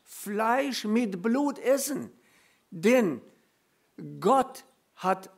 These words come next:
Anspruch auf das Blut, denn im Blut ist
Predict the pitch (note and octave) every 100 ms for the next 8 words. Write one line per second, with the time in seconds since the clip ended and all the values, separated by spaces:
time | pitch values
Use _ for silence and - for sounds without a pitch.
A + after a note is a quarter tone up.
0 | _ - B3 D4+ A#3 - F#3+ F3 F3 -
1 | F3+ - F#3 D3+ D3 F#3 A3 D3 - _
2 | _ _ _ _ _ _ _ _ D3+ E3+
3 | E3+ E3+ F#3 D#3 C3+ G#3+ A#3 - - _
4 | _ _ _ _ F3+ E3+ -